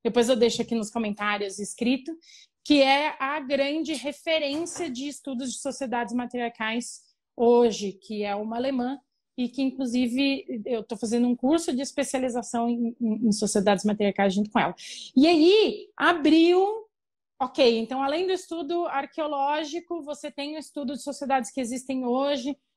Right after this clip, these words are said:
você tem essa sociedade na China, você tem sociedades no Panamá, no México,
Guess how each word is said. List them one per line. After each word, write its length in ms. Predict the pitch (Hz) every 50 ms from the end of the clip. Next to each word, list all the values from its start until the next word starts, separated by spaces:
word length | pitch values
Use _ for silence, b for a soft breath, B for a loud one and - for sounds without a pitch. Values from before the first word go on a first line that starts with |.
| _ -
você 240 | 247 226 - 277 254
tem 160 | - 285 294
essa 180 | 285 - 311
sociedade 580 | 277 - 302 269 - 294 247 262 262 254 233 262
na 140 | 269 294 302
China, 720 | - - - - - 294 285 285 285 277 277 277 277 269 B B B B B B _ -
você 260 | 233 247 247 269 285
tem 200 | 277 285 285 277
sociedades 800 | 277 294 269 - 294 277 233 262 254 254 262 247 240 262 247 226
no 120 | 254 285
Panamá, 640 | 254 - - 302 302 302 285 269 254 254 262 254 254 - _ _ _ _ _
no 220 | 254 277 302 339 339
México, 760 | 320 277 262 254 240 - - - 254 - - 262 262 247